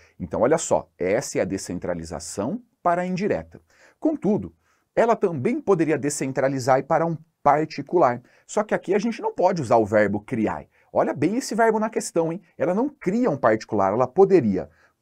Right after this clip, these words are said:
contratar esse particular ou poderia autorizar. O instrumento utilizado aqui para transferir para o particular é um contrato administrativo,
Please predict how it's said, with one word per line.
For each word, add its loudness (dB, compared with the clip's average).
contratar 0
esse -6
particular 2
ou 2
poderia 2
autorizar. 0
O 4
instrumento -2
utilizado 0
aqui -6
para 2
transferir -2
para 2
o -4
particular -4
é 0
um -4
contrato 0
administrativo, -4